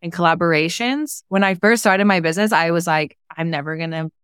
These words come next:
go on Instagram and talk about this." It was just kind of <laughs> like, uh, being from Oklahoma, no one was really do this. And I think I was a bit, you know, embarrassed just to be different. And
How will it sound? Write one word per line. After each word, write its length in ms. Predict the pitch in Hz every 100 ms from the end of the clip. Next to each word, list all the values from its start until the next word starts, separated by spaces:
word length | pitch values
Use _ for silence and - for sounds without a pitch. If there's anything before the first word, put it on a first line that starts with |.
| -
go 220 | 170 160 160
on 120 | 156
Instagram 460 | 160 - 160 160
and 100 | 160
talk 220 | - 147 160
about 220 | 156 156
this." 260 | 160 170
It 80 | 170
was 100 | 156
just 200 | 156 160
kind 200 | 165 156
of 80 | 165
<laughs> 220 | 202 254
like, 300 | 285 247 247
uh, 260 | 226 214 214 - - - _ _ 190
being 240 | 185 226 240
from 160 | 254
Oklahoma, 640 | 208 214 214 190 185 220 277
no 160 | 196
one 160 | 190 196
was 140 | 196
really 200 | 185 185
do 200 | 175 175
this. 240 | 180 196 208
And 100 | 180
I 80 | 170
think 180 | 165
I 120 | 156 156
was 140 | 165
a 40 |
bit, 240 | 156 160 143
you 100 | 170
know, 120 | 160 147
embarrassed 640 | 170 170 160 185 269 -
just 240 | - 180 -
to 80 | 170
be 140 | 175
different. 560 | 175 165 226 226 269 - _ _ _ _ -
And 400 | 190 185 180